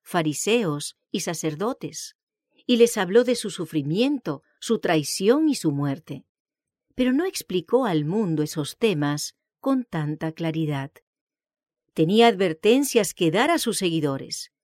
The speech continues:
y les reveló los dolorosos acontecimientos que vendrían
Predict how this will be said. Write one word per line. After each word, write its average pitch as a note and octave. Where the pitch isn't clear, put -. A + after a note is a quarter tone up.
y B3+
les A3
reveló G3+
los C4+
dolorosos G3
acontecimientos G3+
que C#4
vendrían F3